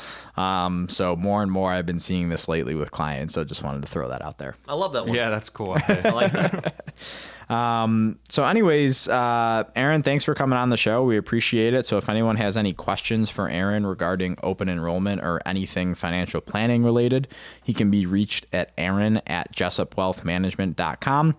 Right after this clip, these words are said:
Speaker 1: or you can give us a call. Um, so Aaron, thanks for joining the show, and we'll have you back soon.
Speaker 3: Thanks for having me, guys.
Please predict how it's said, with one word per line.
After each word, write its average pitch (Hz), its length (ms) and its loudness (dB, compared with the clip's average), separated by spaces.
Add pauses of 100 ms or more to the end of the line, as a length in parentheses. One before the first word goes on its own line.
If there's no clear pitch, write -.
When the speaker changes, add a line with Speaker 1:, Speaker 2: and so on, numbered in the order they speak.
(480)
Speaker 1:
or 98 200 2
you 95 80 2
can 98 140 0
give 92 120 0
us 95 140 0
a - 60 -4
call. 127 480 0 (560)
Um, 90 440 0
so 95 160 0
Aaron, 117 320 2
thanks 95 280 2
for 95 60 -6
joining 107 240 8
the 98 60 6
show, 107 180 6
and 110 100 6
we'll 95 80 4
have 98 160 2
you 98 40 6
back 98 200 4
soon. 117 260 6
Speaker 3:
Thanks 98 180 -4
for 101 120 -2
having 120 180 -2
me, 104 80 -2
guys. 98 320 -2